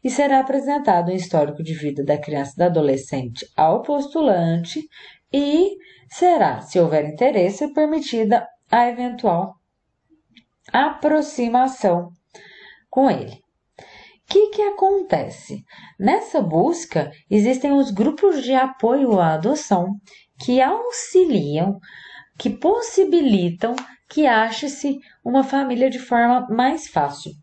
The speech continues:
Existe, inclusive, uma questão que se chama busca ativa, que é uma forma de repassar informações de crianças e adolescentes,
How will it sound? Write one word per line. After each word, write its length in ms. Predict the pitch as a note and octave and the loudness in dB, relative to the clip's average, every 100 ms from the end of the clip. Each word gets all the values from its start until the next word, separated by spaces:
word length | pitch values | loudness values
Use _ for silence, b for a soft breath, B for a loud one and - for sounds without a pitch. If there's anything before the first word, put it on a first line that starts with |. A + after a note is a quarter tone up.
| _ - | _ 0
Existe, 400 | D#4 D4 F#4 G4 | 2 4 2 2
inclusive, 600 | G4+ E4 B3+ F3 A3+ A#3 | -2 0 0 2 2 2
uma 160 | G#3 G3+ | 2 2
questão 340 | G3+ - G#3+ | -2 -2 -4
que 80 | G#3 | -2
se 120 | G#3+ | -6
chama 300 | F3 G#3 G#3 | -2 2 2
busca 500 | G3+ A3 C4+ - C#4 | 2 -2 -4 -4 -4
ativa, 840 | - C#4 C#4 - A3+ B3 D#3 B2 - _ B B B B B | -2 -4 -4 -4 0 0 0 -2 -4 _ B B B B B
que 100 | - | -2
é 60 | A3 | 0
uma 180 | A#3+ C4+ | 2 -2
forma 640 | - G3 A3 C4+ A#3+ E3+ - B B | -2 2 2 2 -2 -4 -8 B B
de 300 | E3+ A3+ - - _ _ _ _ _ _ | -2 -2 -2 -10 _ _ _ _ _ _
repassar 880 | - E3+ E4 E4+ F#4 C#4+ - C4+ F#4 | -4 0 0 2 0 0 0 2 2
informações 680 | F#4 E4 C#4+ B3+ G#3 F#3+ F#3 | 0 -4 -2 -2 0 -2 -2
de 100 | E3+ | -2
crianças 480 | D#3+ E3+ D4 F#4 C#4 | 0 2 2 0 2
e 40 | |
adolescentes, 1000 | A3 F#3+ E3 D#3 - F#3+ C#4 C4 - | 2 0 0 -2 0 0 0 -6 -12